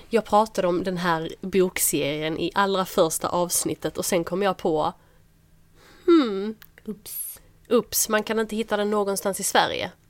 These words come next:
Speaker 2: <laughs>
Speaker 1: Och, eh, så att, så att jag har köpt den på tyska Amazon. Jag fick faktiskt tips av en tjej på Instagram som hade dem.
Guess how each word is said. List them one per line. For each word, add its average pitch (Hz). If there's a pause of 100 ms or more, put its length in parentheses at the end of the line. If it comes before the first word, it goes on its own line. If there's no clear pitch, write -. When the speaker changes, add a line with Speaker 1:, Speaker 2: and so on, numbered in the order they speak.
(760)
Speaker 2:
<laughs> -
Speaker 1:
Och, -
eh, 165
så -
att, -
så -
att -
jag 208
har 208
köpt 247
den 180
på -
tyska -
Amazon. 170
Jag 170
fick -
faktiskt -
tips -
av 156
en 170
tjej 160
på -
Instagram 160 (300)
som 175
hade 170
dem. 175